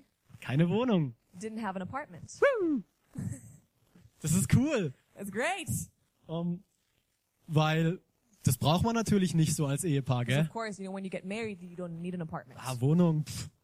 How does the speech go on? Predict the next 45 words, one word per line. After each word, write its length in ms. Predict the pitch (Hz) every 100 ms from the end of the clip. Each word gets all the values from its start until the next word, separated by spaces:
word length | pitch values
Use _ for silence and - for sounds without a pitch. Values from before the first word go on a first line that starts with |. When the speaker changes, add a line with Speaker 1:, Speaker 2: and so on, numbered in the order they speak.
| _
Speaker 2:
Ach, 140 | 170
apartment. 540 | 170 - 165 170 170 170 - -
Speaker 1:
Was, 300 | 107 117 -
so, 300 | 120 117 139 135 143 _
so 160 | 147 139
ein 80 | 143
Dingkarton 520 | 135 185 185 180 180
reicht 320 | 156 143 180 196
doch, 100 | 160
so 120 | 165
ein 60 | 156
Bananenkarton, 840 | 147 139 185 208 180 190 202 185
easy. 480 | 170 214 202 196 143 -
Speaker 2:
Banana 260 | 208 220 247
box 380 | 233 233 -
is, 100 | 214
is 80 | -
Speaker 1:
Jeder 200 | 185 214
Speaker 2:
enough, 140 | 202 180
Speaker 1:
einen 200 | 220 254
Speaker 2:
isn't 120 | 247
Speaker 1:
und 60 | 226
Speaker 2:
it? 60 |
Speaker 1:
das 120 | 185 -
passt 300 | 143 185 -
dann 120 | 196
Speaker 2:
Everybody 220 | 233 254
Speaker 1:
schon. 40 | 240
Speaker 2:
gets 100 | -
one 140 | 226
banana 240 | 214 190 220
box 340 | 214 220 -
and 100 | 196
we're 80 | 190 180
good. 220 | 208 180 165 - _ _ _ _ -
Speaker 1:
Nee, 300 | 127 180 277
oder? 340 | 202 311 294
Speaker 2:
No. 460 | 214 226 392 480 240
Speaker 1:
Sowas 340 | 147 156 196 185
braucht 380 | 170 214 -
man. 260 | 233 190 147
Speaker 2:
You 120 | 240
need 140 | 233 233
an 80 | 247
apartment. 520 | 220 220 214 156